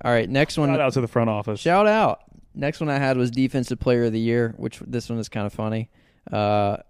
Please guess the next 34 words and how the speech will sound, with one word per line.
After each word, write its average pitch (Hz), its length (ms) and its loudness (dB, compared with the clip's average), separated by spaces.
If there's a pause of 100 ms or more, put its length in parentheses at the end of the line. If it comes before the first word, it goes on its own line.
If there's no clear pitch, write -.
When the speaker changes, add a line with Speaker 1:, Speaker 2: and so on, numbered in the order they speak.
(160)
Speaker 1:
the 117 300 2
nominees 117 480 0
here 113 360 0
are 104 340 2
Kyle 117 280 2
Anderson, 117 640 -2 (300)
<laughs> - 300 -18
DeAnthony 123 440 2
Melton, 113 500 2
and 120 100 -4
I 113 60 0
had 127 240 2
Jaren 117 320 2
down, 113 400 0
even 131 220 -2
though 131 140 2
his 120 180 -4
defensive 120 420 -6
season 117 340 -6
wasn't 113 280 -4
necessarily 117 520 -6
what 110 360 -6
a 113 40 -4
lot 107 160 -2
of 110 80 -6
people 110 220 -6
thought 113 200 -4
he 110 100 -8
could 123 180 -6
be. 139 220 -6 (520)
Um, 110 640 -2 (560)
but, 117 680 -2
I 110 120 -8
mean, 107 460 -6